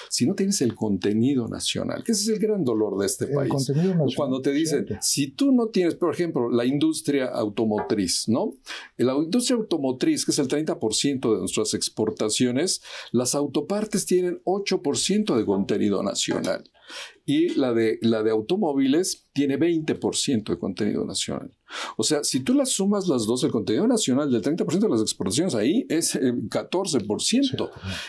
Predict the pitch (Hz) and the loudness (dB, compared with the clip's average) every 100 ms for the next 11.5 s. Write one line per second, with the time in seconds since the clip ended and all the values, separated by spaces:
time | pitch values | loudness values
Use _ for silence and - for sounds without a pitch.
0 | - 147 190 180 269 277 277 - - - | 0 2 2 2 0 0 0 -2 -8 -20
1 | - 160 208 - 226 269 262 220 220 240 | -4 -2 0 0 0 2 2 2 2 0
2 | - 220 233 - 156 147 156 165 170 175 | 2 0 0 0 0 0 0 -2 0 0
3 | 196 190 196 - - - 269 269 139 110 | 0 -2 -2 -4 -6 0 2 4 4 4
4 | 110 - _ _ _ - 147 156 202 175 | 2 -2 _ _ _ -4 -2 0 2 2
5 | 147 196 196 117 - 98 120 113 147 117 | 0 0 0 0 0 0 2 2 2 0
6 | 117 120 - 117 123 127 - 285 - 135 | 0 0 0 0 2 2 2 2 2 2
7 | 147 - - - 135 139 139 127 165 208 | 2 0 -2 0 0 0 -2 0 0 2
8 | 330 254 151 - - _ _ _ - 113 | 2 2 0 -6 -20 _ _ _ -2 -2
9 | - - - - - 131 143 123 - 208 | -2 -10 -16 -14 -2 2 2 2 0 0
10 | 208 202 185 151 180 - - - - 123 | 0 0 0 0 0 0 0 0 0 -2
11 | 165 - 113 220 262 | 0 -2 0 2 0